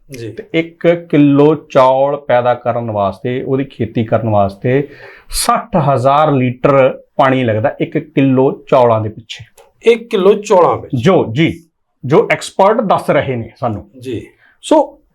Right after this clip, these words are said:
Speaker 2: ਸਿਰਫ ਝੋ-, ਝੋਨਾ ਹੀ ਨਹੀਂ, ਹੋਰ ਵੀ ਫਸਲਾਂ ਹੈਗੀਆਂ ਨੇ, ਤੇ ਜਿਹੜੇ ਅਸੀਂ ਐਕਸਪੋਰਟ ਕਰਦੇ ਹਾਂ ਵਿਦੇਸ਼ਾਂ ਦੇ ਵਿੱਚ,
Speaker 1: ਜੀ।
Speaker 2: indirectly ਅਸੀਂ ਵਰਚੁਅਲ ਵਾਟਰ ਜਿਹੜਾ
Speaker 1: ਵਾਟਰ
Speaker 2: ਹੈ,
Speaker 1: ਐਕਸਪੋਰਟ ਕਰ
Speaker 2: ਉਹ
Speaker 1: ਰਹੇ ਹਾਂ।
Speaker 2: ਐਕਸਪੋਰਟ ਕਰ ਰਹੇ ਹਾਂ, ਉਹ ਆਪਣਾ
Speaker 1: ਜੀ।
Speaker 2: ਪਾਣੀ ਜਿਹੜਾ ਨਾ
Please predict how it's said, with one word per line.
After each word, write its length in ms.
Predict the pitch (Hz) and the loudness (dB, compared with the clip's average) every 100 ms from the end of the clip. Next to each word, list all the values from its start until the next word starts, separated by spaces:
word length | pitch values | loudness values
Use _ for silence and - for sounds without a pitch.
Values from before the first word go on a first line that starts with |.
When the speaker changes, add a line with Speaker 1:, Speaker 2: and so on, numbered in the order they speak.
| _ _ _ - | _ _ _ -10
Speaker 2:
ਸਿਰਫ 240 | - 254 254 | 0 0 0
ਝੋ-, 280 | - 165 165 - | -2 -2 -2 -2
ਝੋਨਾ 280 | 220 139 156 | 0 2 2
ਹੀ 60 | |
ਨਹੀਂ, 160 | 175 226 | 0 -2
ਹੋਰ 260 | - 180 | 0 2
ਵੀ 80 | 196 | 2
ਫਸਲਾਂ 340 | 190 156 160 156 | -2 -6 -4 -4
ਹੈਗੀਆਂ 360 | 131 131 123 | -4 -6 -4
ਨੇ, 220 | 131 - - _ | -6 -8 -18 _
ਤੇ 60 | 139 | -2
ਜਿਹੜੇ 420 | 139 190 226 - 190 | 4 4 2 0 -6
ਅਸੀਂ 180 | - 202 | -2 -4
ਐਕਸਪੋਰਟ 500 | - - 175 202 - | -4 -4 -2 -2 0
ਕਰਦੇ 320 | 165 143 156 | -2 0 -4
ਹਾਂ 80 | 165 | -2
ਵਿਦੇਸ਼ਾਂ 400 | 135 147 - 180 | 0 0 0 -2
ਦੇ 80 | |
ਵਿੱਚ, 240 | 123 117 - _ 131 | -2 -4 -14 _ -16
Speaker 1:
ਜੀ। 180 | 110 101 147 | -14 -6 0
Speaker 2:
indirectly 840 | 202 233 160 117 123 160 302 - | 2 2 2 -2 -4 -4 -6 -6
ਅਸੀਂ 280 | 147 - 202 | -4 2 2
ਵਰਚੁਅਲ 500 | 123 135 170 - 208 131 | 4 2 0 -2 -2 -2
ਵਾਟਰ 460 | 95 113 131 175 | -2 -2 0 -4
ਜਿਹੜਾ 240 | 147 143 156 | -2 0 0
Speaker 1:
ਵਾਟਰ 140 | 98 | 0
Speaker 2:
ਹੈ, 60 | 131 | -4
Speaker 1:
ਐਕਸਪੋਰਟ 400 | - - 131 - | -6 -6 -4 -2
ਕਰ 60 | |
Speaker 2:
ਉਹ 40 | - | -2
Speaker 1:
ਰਹੇ 80 | |
ਹਾਂ। 60 | - | -2
Speaker 2:
ਐਕਸਪੋਰਟ 360 | - - 190 185 | -4 0 0 2
ਕਰ 240 | 165 151 | 0 0
ਰਹੇ 140 | 131 | -2
ਹਾਂ, 60 | 196 | -4
ਉਹ 120 | 240 | 0
ਆਪਣਾ 240 | 233 254 190 | 0 0 -2
Speaker 1:
ਜੀ। 60 | - | 2
Speaker 2:
ਪਾਣੀ 260 | 156 165 | 2 2
ਜਿਹੜਾ 300 | 165 160 143 | 2 2 2
ਨਾ 200 | 127 185 | 0 -4